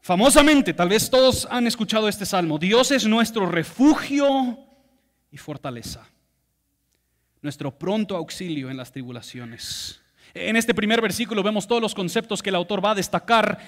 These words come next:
en el resto de los versículos. Él está enfatizando en este primer versículo un aspecto del poder de Dios, de la capacidad de Dios, y a la vez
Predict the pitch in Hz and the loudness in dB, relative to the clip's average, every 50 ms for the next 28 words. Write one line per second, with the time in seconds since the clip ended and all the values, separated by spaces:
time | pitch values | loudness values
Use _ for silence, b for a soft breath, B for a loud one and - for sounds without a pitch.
0 | B B B - 185 180 175 175 - 180 175 - - 214 240 226 - - 214 202 | B B B -2 -2 0 0 0 0 0 0 4 4 4 4 4 4 0 0 0
1 | 202 - 190 190 190 180 180 175 - - b b b b b - 156 175 175 170 | 0 0 0 0 0 0 -2 -2 -4 -8 b b b b b 0 2 2 2 2
2 | 175 - 254 247 - - 190 156 135 127 - 190 202 226 226 - 247 233 196 226 | 2 0 0 0 0 0 -2 -2 -2 -2 -2 -2 0 0 0 0 0 0 0 0
3 | 220 208 202 - 214 214 - 220 185 - - - 294 294 262 240 190 170 185 208 | -2 0 0 0 0 0 0 -2 -4 -2 0 2 2 4 4 4 2 2 2 0
4 | 202 B B B - 208 208 226 269 262 - - 269 262 262 - - 247 226 220 | 0 B B B -4 -2 0 0 0 0 0 0 0 0 0 -2 -2 -2 0 0
5 | 220 233 269 285 285 285 285 277 254 262 - 262 254 - - 202 202 202 214 202 | 2 2 4 2 4 4 4 2 2 2 -2 -4 -4 -2 -2 0 0 0 0 0
6 | 233 247 262 285 262 - - - - - 277 269 - - - 214 220 220 B B | 0 2 2 2 2 0 -2 -4 2 4 4 4 2 0 0 0 0 0 B B
7 | B B 160 180 214 226 - - - _ - 233 226 208 165 170 262 294 302 277 | B B 2 4 4 4 2 -4 -2 _ 4 6 6 6 8 10 10 10 10 8
8 | 240 - 196 226 220 185 202 240 269 233 208 202 160 165 214 220 220 202 B B | 6 4 4 4 4 4 4 2 2 2 2 0 0 0 2 4 4 2 B B
9 | B B - 262 240 226 233 - 226 208 - - 240 226 190 180 196 262 311 311 | B B 4 6 6 6 6 4 0 0 0 -2 -2 -2 -2 2 4 4 6 6
10 | 294 247 214 208 180 175 214 208 185 170 196 180 160 190 233 - - - - - | 6 4 2 0 0 2 2 4 4 2 2 2 2 2 0 0 -2 -4 -4 -6
11 | - - - _ _ _ _ _ _ _ _ _ _ _ _ _ - 226 240 240 | -6 -8 -10 _ _ _ _ _ _ _ _ _ _ _ _ _ 0 4 4 6
12 | 240 233 214 262 294 247 220 220 B | 6 6 6 6 6 6 4 4 B